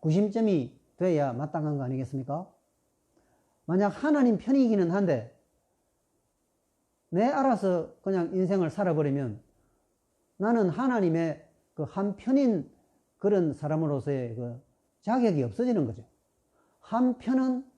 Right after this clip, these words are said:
같은 행동, 같은 방향, 같은 가치를 가지고 나아가는 거 아니겠습니까? 하나님 편인데 하나님과 반대 방향으로 나간다? 하나님과는 다른 일을 한다? 이것은 안 되는 것입니다.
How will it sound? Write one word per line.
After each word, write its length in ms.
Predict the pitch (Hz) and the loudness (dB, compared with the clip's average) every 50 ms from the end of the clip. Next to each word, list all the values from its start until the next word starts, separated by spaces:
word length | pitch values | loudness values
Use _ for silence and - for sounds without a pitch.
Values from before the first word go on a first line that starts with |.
| _ _ _ _ _ | _ _ _ _ _
같은 320 | - 247 247 269 262 190 | -6 -4 0 2 2 4
행동, 420 | 190 185 170 151 - 104 98 107 - _ _ _ _ _ _ _ _ _ | 4 4 2 2 -2 -4 -6 -10 -16 _ _ _ _ _ _ _ _ _
같은 300 | - 233 240 - 254 202 | -4 -4 0 0 0 2
방향, 460 | 190 143 143 147 147 131 110 101 110 _ _ _ _ _ | 2 0 0 0 0 -2 -4 -6 -10 _ _ _ _ _
같은 340 | - 139 143 - 262 254 233 | -4 -4 -2 0 2 2 2
가치를 420 | 190 156 147 - - 190 180 165 143 | 2 0 0 0 -2 -2 0 0 0
가지고 580 | 160 156 139 135 135 143 147 143 - - - _ _ _ - | 0 0 0 0 0 0 0 -2 -4 -8 -20 _ _ _ -4
나아가는 420 | 156 156 156 151 139 143 139 139 | -2 0 0 0 0 0 -2 -2
거 60 | 135 | -2
아니겠습니까? 640 | 123 127 120 113 120 - - 127 127 - 120 120 - _ _ _ _ _ _ _ _ _ _ _ _ _ | -4 -4 -6 -6 -8 -8 -10 -14 -16 -16 -20 -20 -20 _ _ _ _ _ _ _ _ _ _ _ _ _
하나님 440 | - 262 294 277 285 254 220 202 180 | -4 0 2 2 4 4 4 2 2
편인데 640 | - 175 180 180 160 143 139 139 123 107 113 - _ _ _ _ _ | 2 2 2 2 4 2 0 0 -2 -4 -8 -14 _ _ _ _ _
하나님과 480 | _ - 262 277 240 214 190 175 160 156 | _ -4 -2 0 2 2 2 2 2 0
반대 260 | - 123 139 151 214 | -2 -2 -2 0 0
방향으로 380 | 233 226 214 214 208 196 190 180 | 0 0 0 0 2 2 0 0
나간다? 460 | 175 175 170 175 170 165 165 170 - _ _ _ _ _ _ _ _ _ | 0 -2 -2 -4 -4 -6 -8 -12 -14 _ _ _ _ _ _ _ _ _
하나님과는 680 | _ - 254 262 240 214 196 185 170 165 165 156 151 143 | _ -4 0 2 2 4 4 4 2 2 2 0 0 0
다른 560 | 151 139 147 202 233 247 247 240 240 247 - _ - | 0 0 0 2 2 2 2 2 0 -4 -10 _ -6
일을 260 | 147 143 147 175 160 160 | -4 0 0 0 0 0
한다? 340 | 165 160 160 160 156 - - _ _ _ _ _ _ - | -2 -2 -2 -4 -6 -10 -16 _ _ _ _ _ _ -6
이것은 480 | 180 156 175 156 - - 143 127 113 - - _ _ - | -2 0 0 0 0 0 -2 -2 -4 -6 -14 _ _ -8
안 160 | 135 139 135 | -4 -2 0
되는 220 | 147 143 131 117 | 0 0 -2 -2
것입니다. 360 | 101 - - - 123 - _ | -6 -8 -12 -16 -20 -20 _